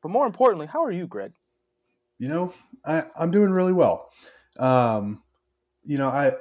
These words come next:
Speaker 2: I'm, I keep meaning to say this in, in the group chat that we have. So let me, let me just go ahead and say it now. I think, uh, in the, and now in the conference championship, I think we have probably the best four teams left,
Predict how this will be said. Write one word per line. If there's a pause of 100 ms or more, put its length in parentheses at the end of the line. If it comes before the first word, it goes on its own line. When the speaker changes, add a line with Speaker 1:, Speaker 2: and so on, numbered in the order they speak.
(120)
Speaker 2:
I'm,
I
keep
meaning
to
say
this
in,
in
the
group
chat
that
we
have. (560)
So
let
me,
let
me
just
go
ahead
and
say
it
now. (600)
I
think, (920)
uh, (100)
in
the, (380)
and
now
in
the
conference
championship,
I
think
we
have (300)
probably
the
best
four
teams
left,